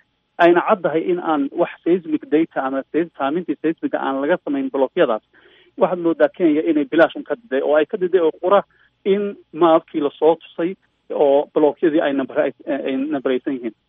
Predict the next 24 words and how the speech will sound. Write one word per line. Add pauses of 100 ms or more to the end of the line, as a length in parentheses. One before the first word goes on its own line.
(140)
Isku
miisaan
ma
aha. (380)
Nambaro
blokyo
lagu
qor-,
qoray (400)
iyo
heer
mataqaanaa (160)
xiriirkii
la
kala
goosto (400)
ma
aha (100)
laba
xeeloodoo (340)
isku
miisaan
oo
isku,